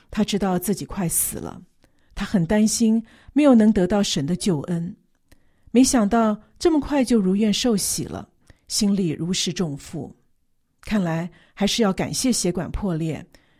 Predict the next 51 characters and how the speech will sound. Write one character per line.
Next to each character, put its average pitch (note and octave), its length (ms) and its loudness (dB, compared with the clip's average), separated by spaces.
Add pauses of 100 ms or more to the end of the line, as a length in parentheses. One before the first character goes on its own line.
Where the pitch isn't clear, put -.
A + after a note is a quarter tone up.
(120)
要 A#3 120 4
不 G#3+ 100 -2
然 G3+ 200 0
可 G3+ 160 -2
能 D#3+ 180 -2
他 F#3+ 140 -6
还 E3 160 -6
会 G3+ 140 -2
继 F3+ 180 -6
续 - 160 -6
拖 G3+ 240 -2
下 E3 240 -6
去。 - 340 -12 (1160)
他 - 120 -2
从 G3 220 0
心 A3+ 280 2
底 D#3+ 220 -2
绽 F#3 220 -2
放 F3+ 220 -4
出 F3+ 180 -6
一 E3+ 140 -6
个 F3+ 200 -2
大 A#3 380 0
大 F#3 200 -2
的 D#3 120 0
微 D3+ 200 -6
笑， - 440 -6 (840)
那 D#4 100 -2
个 D4 60 2
笑 D4 220 2
里 G#3 140 4
面 G#3 220 4
带 G#3 160 0
着 F3+ 120 -2
平 F3 280 -2
安、 G#3 380 -2 (440)
盼 F#3 300 -2
望 E3+ 340 -4
还 F#3+ 140 -4
有 F#3 100 0
喜 - 320 -4
乐， F3 340 -6 (560)
是 - 220 -2
我 E3+ 100 0
见 F#3+ 260 -2
过 F3+ 220 0
最 B3+ 320 2
美 E3 260 0
的 D3+ 100 -10
笑 D#3 300 -6
容。 B2+ 320 -12